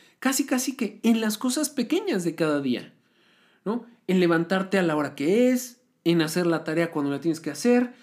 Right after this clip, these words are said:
en trabajar cuando tienes que trabajar, en estar con tu familia cuando tienes que estar, en estar con tus amigos cuando tienes que estar,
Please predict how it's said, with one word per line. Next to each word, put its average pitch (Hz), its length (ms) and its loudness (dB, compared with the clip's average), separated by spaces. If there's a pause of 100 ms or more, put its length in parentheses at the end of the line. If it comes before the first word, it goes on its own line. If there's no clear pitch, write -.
(140)
en 180 160 2
trabajar 180 500 0
cuando 135 220 -2
tienes 180 240 -2
que 143 80 -6
trabajar, 220 720 -2 (280)
en 180 360 2 (840)
estar 196 320 0
con 190 140 2
tu 170 100 -4
familia 170 340 2
cuando 139 200 -4
tienes 175 220 -2
que 165 100 -4
estar, 277 420 -2
en 180 80 0
estar 202 200 0
con 196 100 -2
tus 170 100 -8
amigos 190 320 0
cuando 147 260 -4
tienes 180 240 -4
que 185 80 -6
estar, 262 440 0